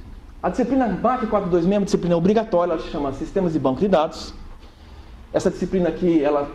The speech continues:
tá, ela tem como pré-requisito obrigatório mac cento e vinte e dois, que é Princípios de Desenvolvimento de Algoritmos. E, ah, não é obrigatório, mas é desejável que os alunos também façam mac quatro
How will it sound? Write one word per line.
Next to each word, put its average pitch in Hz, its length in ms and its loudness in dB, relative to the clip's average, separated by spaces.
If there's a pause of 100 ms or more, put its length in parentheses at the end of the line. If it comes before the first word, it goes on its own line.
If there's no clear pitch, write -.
tá, 120 360 0 (1400)
ela 165 120 0
tem 214 140 4
como 190 160 0
pré-requisito 135 920 0 (460)
obrigatório 180 840 2
mac 160 260 0
cento 143 200 -2
e 147 40 -2
vinte 147 120 -4
e 190 40 0
dois, 208 280 0
que 156 100 -2
é 139 40 0
Princípios 143 480 -4
de 120 100 -6
Desenvolvimento 120 380 2
de 120 60 2
Algoritmos. 190 640 0 (1800)
E, 285 520 2 (420)
ah, 180 420 2
não 247 220 4
é 214 60 4
obrigatório, 208 600 2
mas 165 160 2
é 165 40 6
desejável 160 720 2 (340)
que 214 80 2
os 202 80 2
alunos 196 220 2
também 208 260 2
façam 180 480 -2
mac 151 260 0
quatro 147 240 -2